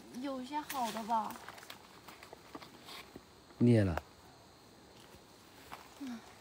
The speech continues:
Speaker 2: 对。直播间的叔叔阿姨们，你们有没有懂的？懂的你们在公屏扣个一，好不好？你们帮忙出出主意，好吗？大家一起帮忙点点赞吧，我们鼓励一下金枝，行吗？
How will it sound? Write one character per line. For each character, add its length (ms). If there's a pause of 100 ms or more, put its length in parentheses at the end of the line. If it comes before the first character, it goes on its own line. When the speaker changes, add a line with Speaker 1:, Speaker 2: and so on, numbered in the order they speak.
(160)
Speaker 2:
对。 80 (1900)
直 120
播 100
间 140
的 100
叔 160
叔 20
阿 160
姨 60
们， 140
你 60
们 140
有 80
没 120
有 60
懂 280
的？ 220
懂 280
的 140
你 100
们 220
在 420 (360)
公 160
屏 120
扣 160
个 120
一， 280
好 180
不 100
好？ 120
你 120
们 160
帮 160
忙 260
出 160
出 120
主 220
意， 100
好 140
吗？ 240 (1300)
大 120
家 80
一 60
起 100
帮 140
忙 140
点 120
点 160
赞 200
吧， 80
我 80
们 160
鼓 180
励 100
一 60
下 140
金 200
枝， 120
行 160
吗？ 240